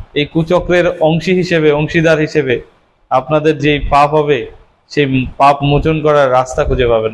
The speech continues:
না। অতএব আমরা ন্যায়ের পক্ষে, আমরা সাম্যের পক্ষে, আমরা চাই, মন থেকে চাই, আপনারা আপনাদের কর্মসংস্থানে ফিরে আসুন।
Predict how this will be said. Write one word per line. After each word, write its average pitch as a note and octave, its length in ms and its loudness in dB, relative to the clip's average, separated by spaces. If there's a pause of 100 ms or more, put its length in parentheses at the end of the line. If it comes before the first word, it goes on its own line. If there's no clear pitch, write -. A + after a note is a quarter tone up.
না। G#2 60 -14 (560)
অতএব E3 340 2 (1120)
আমরা D#3 240 2 (100)
ন্যায়ের D#3+ 340 2
পক্ষে, E3 300 -2 (1080)
আমরা D3+ 340 2 (840)
সাম্যের D#3 440 0
পক্ষে, D#3 300 -2 (960)
আমরা C#3+ 180 2
চাই, D#3 340 4 (580)
মন D3+ 260 2
থেকে E3 220 0
চাই, A2 240 -4 (580)
আপনারা D3 380 2
আপনাদের D3+ 400 0 (760)
কর্মসংস্থানে D3+ 720 0
ফিরে C#3+ 340 0
আসুন। A#2+ 200 -8